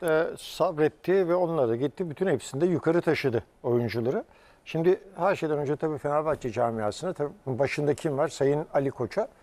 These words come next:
e, teşekkür etmek lazım. Meslektaşımızı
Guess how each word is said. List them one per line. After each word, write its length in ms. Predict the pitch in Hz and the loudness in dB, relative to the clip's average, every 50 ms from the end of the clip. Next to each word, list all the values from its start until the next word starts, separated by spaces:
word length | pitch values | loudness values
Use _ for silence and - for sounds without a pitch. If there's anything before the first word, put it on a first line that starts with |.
| - - - - - _ _ - | -20 -20 -20 -20 -20 _ _ -6
e, 80 | 175 156 | -6 0
teşekkür 440 | - 190 185 - 196 180 - 202 196 | 0 0 2 2 0 0 2 2 2
etmek 380 | 180 180 185 170 135 - - | 2 2 0 -6 -6 0 2
lazım. 320 | 127 120 113 - 185 202 - _ _ - _ _ _ _ - | 2 2 2 0 -4 -10 -10 _ _ -20 _ _ _ _ -4
Meslektaşımızı 1000 | 113 135 160 156 - - 165 143 - - 143 - - 139 135 120 113 156 208 | 2 2 2 2 2 -2 -2 -2 0 -2 -2 -2 -2 -2 -2 -4 -2 -4 -6